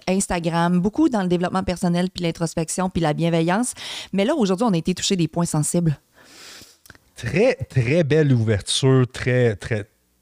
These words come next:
Speaker 2: j'ai adoré ce podcast-là.
Speaker 1: C'est incroyable.
Speaker 2: Je, j'espère que vous allez avoir autant de plaisir, euh, à l'écouter ou à le regarder, mais c'était excellent. Puis on la remercie pour son ouverture.
Speaker 1: Myriam, elle avait
Speaker 2: Vraiment.
Speaker 1: ouvert,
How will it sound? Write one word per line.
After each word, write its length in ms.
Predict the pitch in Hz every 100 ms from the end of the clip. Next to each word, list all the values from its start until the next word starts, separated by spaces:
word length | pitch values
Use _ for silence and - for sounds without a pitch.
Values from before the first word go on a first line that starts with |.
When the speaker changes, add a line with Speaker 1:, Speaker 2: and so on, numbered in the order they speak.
| _ - - _
Speaker 2:
j'ai 200 | 135 113 113
adoré 360 | 131 120 110
ce 80 | 123
podcast-là. 560 | - 101 113 92 - 113
Speaker 1:
C'est 100 | -
incroyable. 500 | 180 180 165 165 160
Speaker 2:
Je, 100 | 104 113
j'espère 320 | 107 104 131
que 60 | 127
vous 60 |
allez 540 | 107 110 110 110 107 - -
avoir 220 | 104 107
autant 220 | 110 127
de 60 | 117
plaisir, 580 | 110 104 98 123 123 120 _ - - - -
euh, 560 | 98 95 95 95 95 95 -
à 140 | 107
l'écouter 480 | 107 104 107 - -
ou 140 | 127 107
à 80 |
le 60 | 101
regarder, 480 | 104 104 101 104 127
mais 180 | 110 95
c'était 520 | - - 110 107 - - -
excellent. 540 | 151 - 120 110 131 143
Puis 140 | 110 101
on 80 |
la 140 | 107 104
remercie 420 | 98 104 - 170
pour 80 | -
son 220 | 120 107
ouverture. 680 | 110 104 92 - 127 135 139
Speaker 1:
Myriam, 320 | 185 175 208
elle 80 | 226
avait 120 | 180 117
Speaker 2:
Vraiment. 280 | 117 113
Speaker 1:
ouvert, 300 | 123 180 160